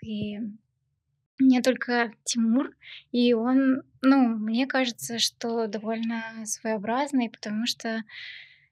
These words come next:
ему важно всем помогать, взаимодействовать со всеми, и вот он мега общительный, поэтому он быстро, э, нашёл какой-то общий язык, э, и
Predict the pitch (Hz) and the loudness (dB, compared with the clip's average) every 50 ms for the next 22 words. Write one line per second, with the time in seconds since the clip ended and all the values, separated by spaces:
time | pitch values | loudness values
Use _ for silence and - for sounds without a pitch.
0 | _ _ - 240 233 214 226 247 254 254 226 240 233 233 226 220 226 220 220 220 | _ _ -4 0 2 4 4 6 4 4 2 2 2 2 0 0 -2 -2 -2 -2
1 | 220 220 214 208 208 _ _ _ _ _ _ _ - - 233 226 214 214 - 208 | -4 -4 -6 -6 -10 _ _ _ _ _ _ _ -10 -8 -6 -4 -4 -6 -6 -10
2 | 202 196 185 214 233 254 269 294 277 277 - - 247 220 214 226 226 220 208 202 | -12 -10 -6 -4 -2 -2 -2 -2 -4 -8 -8 -10 -8 -8 -6 -4 -4 -4 -4 -4
3 | 190 190 214 220 247 233 - - 254 233 226 226 220 - - 233 214 - - - | -6 -4 -4 -2 -2 -4 -4 -6 -8 -6 -6 -6 -8 -8 -10 -6 -4 -2 -2 -2
4 | - 233 226 233 226 226 226 226 233 - - 240 240 240 226 233 226 226 233 233 | -2 -2 0 0 0 0 0 -2 -4 -4 -2 -2 -2 0 0 -2 -4 -4 -4 -2
5 | 233 226 220 - - - - 233 247 262 254 214 226 220 220 - - - 214 - | -2 -2 -4 -6 -8 -6 0 4 6 6 6 4 2 0 0 0 -2 -2 -4 -6
6 | - 220 208 208 208 208 208 226 226 226 - 233 240 240 240 226 254 277 269 - | -6 -6 -6 -6 -6 -6 -6 -6 -8 -6 -4 -2 0 0 0 0 0 -2 -2 -2
7 | - - 277 269 269 262 262 - - - - - - - - _ - - 226 233 | -2 0 2 2 2 2 -2 -6 -14 -18 -18 -20 -20 -20 -20 _ 0 2 2 4
8 | 233 226 220 226 - - 254 254 247 233 220 233 226 220 - 226 226 233 226 - | 4 2 2 2 2 2 2 2 2 2 0 -2 -4 -2 -2 -2 -2 -2 -4 -6
9 | - 254 262 240 202 208 226 233 226 226 - - - 226 220 220 220 208 - - | -6 -6 -6 -4 -2 -2 -2 -2 -2 -4 -6 -10 -8 -6 -4 -4 -2 -2 -2 -2
10 | 233 233 233 240 240 240 233 | -2 0 0 2 2 2 2